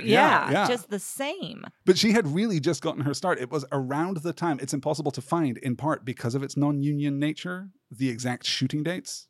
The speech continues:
Speaker 2: for Losing It. But this is right around the time. It's September of eighty-two that sees the first episode of Cheers.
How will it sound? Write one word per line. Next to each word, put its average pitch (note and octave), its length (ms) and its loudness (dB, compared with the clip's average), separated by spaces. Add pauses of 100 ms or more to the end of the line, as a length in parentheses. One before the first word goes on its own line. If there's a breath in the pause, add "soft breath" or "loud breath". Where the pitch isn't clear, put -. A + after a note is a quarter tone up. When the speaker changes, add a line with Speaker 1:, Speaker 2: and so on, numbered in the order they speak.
Speaker 2:
for C#3 400 0
Losing D#3 320 0
It. F#3 120 -6 (300)
But - 200 -10
this B3 200 -4
is B2+ 160 -4
right G#3+ 500 -4
around F#3+ 260 0
the D#3+ 40 -2
time. E3+ 260 -2
It's C#3 140 -4
September G3 600 -4
of F#3 280 -4
eighty-two E3 720 -2 (560)
that C3+ 320 -4
sees C#3+ 300 -2
the C#3 80 0
first C#3+ 260 -2
episode B2 320 -2
of G#2+ 60 -10
Cheers. - 380 -10